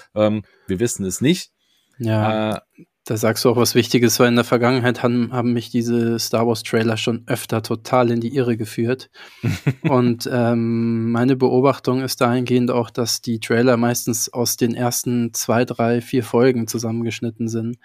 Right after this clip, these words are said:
Speaker 1: Ja, ja.
Speaker 2: Und man gar nicht recht viel weiter geht da. Also, ja, vielleicht veräppeln sie uns da wieder ein bisschen.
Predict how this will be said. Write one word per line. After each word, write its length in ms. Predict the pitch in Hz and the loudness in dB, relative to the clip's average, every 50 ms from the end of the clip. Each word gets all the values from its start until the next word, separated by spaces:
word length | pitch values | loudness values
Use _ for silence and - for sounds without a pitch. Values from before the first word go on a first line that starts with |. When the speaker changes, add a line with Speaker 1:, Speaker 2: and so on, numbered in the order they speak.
| - - | -8 -4
Speaker 1:
Ja, 180 | 110 107 92 - - - - _ | -2 -2 -2 -2 -6 -14 -16 _
ja. 120 | 104 98 | -12 -10
Speaker 2:
Und 360 | - - 127 120 117 117 113 - | -6 -4 -2 -2 -2 -2 -2 -2
man 580 | 120 117 117 113 113 113 113 113 113 113 117 - | 0 0 0 0 0 -2 -2 -2 -4 -4 -6 -4
gar 160 | - 120 117 | -2 0 2
nicht 220 | 120 123 117 - - | 2 0 0 -2 -2
recht 200 | 113 107 - - | -4 -2 -4 -4
viel 340 | - 120 113 113 110 104 107 - | -2 0 0 0 -2 -4 -8 -10
weiter 460 | - - 127 120 120 120 120 123 113 | -14 -6 -2 0 0 0 0 0 -2
geht 320 | 110 120 123 123 123 - - | 0 0 0 -2 -2 -4 -6
da. 320 | 107 107 110 113 117 120 - | -6 -4 -4 -4 -6 -6 -8
Also, 340 | 117 110 107 110 107 110 110 107 _ _ _ _ _ _ _ _ - - - - - - _ _ _ _ _ _ _ _ _ _ _ _ _ _ _ _ _ _ | -8 -8 -6 -6 -6 -8 -10 -12 _ _ _ _ _ _ _ _ -18 -18 -18 -20 -20 -20 _ _ _ _ _ _ _ _ _ _ _ _ _ _ _ _ _ _
ja, 260 | 117 113 110 101 98 - - | 0 0 0 0 0 -4 -12
vielleicht 520 | - - - - 113 113 120 120 123 - - | -20 -14 -8 -6 -2 0 0 0 0 0 0
veräppeln 340 | 139 127 131 127 139 120 110 | 2 2 2 2 2 0 0
sie 100 | 110 107 | -2 -4
uns 180 | 107 104 - | -6 -6 -6
da 140 | - 117 107 | -6 -4 -4
wieder 160 | 110 107 107 | -4 -4 -4
ein 80 | 104 104 | -6 -6
bisschen. 380 | 104 107 - - 113 110 107 | -6 -8 -8 -10 -10 -12 -12